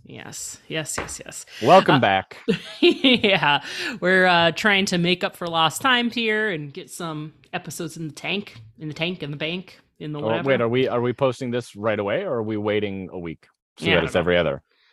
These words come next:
Speaker 1: Well, I want the listeners to know we're doing this one week after our previous recording.
Speaker 2: That's, that's right. Tomorrow is Halloween. All Hallows Eve.
Speaker 1: Mm-hmm.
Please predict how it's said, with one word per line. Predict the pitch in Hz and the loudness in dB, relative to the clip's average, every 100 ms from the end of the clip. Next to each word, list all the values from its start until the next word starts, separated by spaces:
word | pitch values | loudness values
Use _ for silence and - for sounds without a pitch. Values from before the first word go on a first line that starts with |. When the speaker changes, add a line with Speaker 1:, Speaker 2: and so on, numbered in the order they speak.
| - | -6
Speaker 1:
Well, | 185 202 - - | 2 2 0 -4
I | 202 | 0
want | 247 311 | 2 2
the | 208 | 2
listeners | 190 - 160 - | 0 -2 -6 -4
to | 156 | -6
know | 147 131 | -4 -4
we're | 139 | -6
doing | 143 147 135 | -4 -6 -6
this | 131 - - - _ _ _ _ _ _ _ 139 147 139 151 _ | -8 -12 -14 -16 _ _ _ _ _ _ _ -18 -16 -16 -18 _
one | - 151 185 165 | -6 2 4 2
week | 139 127 - | -2 -6 -4
after | 131 - 135 | -4 -4 -6
our | - | -6
previous | 147 143 - - | -10 -12 -14 -16
recording. | - - - - | -16 -16 -10 2
Speaker 2:
That's, | 101 - | 2 4
that's | 101 87 | 0 0
right. | 110 | -2
Tomorrow | - 127 143 | 0 4 6
is | 135 | 4
Halloween. | 123 135 123 123 139 110 - - | 4 4 4 0 -6 -12 -18 0
All | 120 139 | 6 8
Hallows | 131 135 127 120 107 | 8 6 6 2 -2
Eve. | 123 117 117 143 - _ - | -4 -4 -6 -8 -16 _ -16
Speaker 1:
Mm-hmm. | 165 | -12